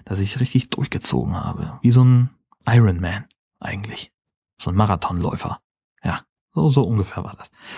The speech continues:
Ähm, hm, hm, hm, hm, hm. Was hatte ich mir noch aufgeschrieben? Ach hier, wir haben, ähm, Film geguckt. Chronologische Reihenfolge lasse ich jetzt einfach mal sein. Äh, ich weiß gar nicht mehr, wann das war. Irgendwann diese Woche.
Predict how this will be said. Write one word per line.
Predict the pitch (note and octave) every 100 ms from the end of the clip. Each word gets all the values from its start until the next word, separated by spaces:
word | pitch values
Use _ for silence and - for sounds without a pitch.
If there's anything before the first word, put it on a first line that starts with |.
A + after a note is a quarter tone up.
| - - - - -
Ähm, | D3 C#3+ D3 D3 D3 - _ _ _ _ _ _
hm, | - D3+ D3
hm, | C3+ A#2 -
hm, | A2 G2+
hm, | F#2+ F2
hm. | - D#3+ F#3+
Was | D#3 A#2+
hatte | C3+
ich | B2
mir | A2+
noch | C3+ -
aufgeschrieben? | C#3+ C#3 C3+ - C#3 C#3+ C#3 - _ _ _ _ _ _ _ _ _ _ _ - - - -
Ach | D#3+
hier, | - D3
wir | A2+
haben, | C#3 C#3
ähm, | - C3 B2+ B2+ C#3 _ _
Film | - G#3
geguckt. | E3 - A2+ - _ _ _ _ _ _ _ _ _ -
Chronologische | - B2 A#2 C#3 A#2+
Reihenfolge | G2+ A#2+ B2 A#2 A2+ A2 F#2+ F2+
lasse | G#2
ich | A2
jetzt | G2+
einfach | G2+
mal | G2 F#2+
sein. | A2 C#3+ - - - - _
Äh, | - G#2+ G2+
ich |
weiß | G#2 -
gar |
nicht | F#2+
mehr, | F#2
wann | F#2
das | G2+ -
war. | G2+ F#2+
Irgendwann | G#2+ G#2 G2+ G2+
diese | F#2+ F2
Woche. | A2+ C#3+